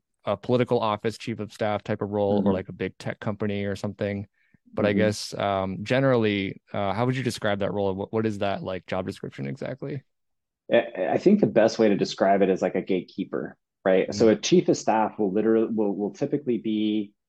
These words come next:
Speaker 2: a position that is paired with a senior leader, typically a C E O, uh, in, in, in that sense. So the C E O's got people coming at them from all over the place, and they
Speaker 1: Mm-hmm.
Speaker 2: need to kind of have a wrangler to, to keep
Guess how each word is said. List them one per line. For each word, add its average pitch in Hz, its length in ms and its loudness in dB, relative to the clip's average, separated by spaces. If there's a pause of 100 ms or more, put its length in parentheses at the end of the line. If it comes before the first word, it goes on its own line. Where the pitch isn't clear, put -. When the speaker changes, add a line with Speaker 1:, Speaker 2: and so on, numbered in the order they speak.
(120)
Speaker 2:
a 110 80 -2
position 123 560 -2
that 101 120 2
is 95 420 -2 (240)
paired 117 520 0
with 110 240 0 (220)
a 95 240 -2
senior 101 440 -2
leader, 87 320 -4
typically 135 380 2
a 104 60 4
C 107 320 -2
E 95 80 2
O, 92 340 -2 (200)
uh, 90 440 -4
in, 95 220 -4
in, 92 480 -2
in 95 140 -2
that 87 200 -2
sense. 87 320 -6 (360)
So 107 440 6
the 107 140 4
C 165 120 4 (120)
E 120 60 8
O's 120 120 6
got 92 160 0
people 113 240 2
coming 107 240 0
at 101 160 0
them 101 140 0
from 98 140 -2
all 92 180 2
over 101 180 2
the 98 80 -2
place, 101 580 -4
and 101 120 -6
they 101 60 0
Speaker 1:
Mm-hmm. 101 100 2
Speaker 2:
need 113 300 2
to 107 60 -6
kind 107 220 -6
of 98 80 -4
have 104 140 -2
a 90 60 0
wrangler 92 760 -4 (460)
to, - 180 -6 (180)
to 214 160 0
keep 135 400 2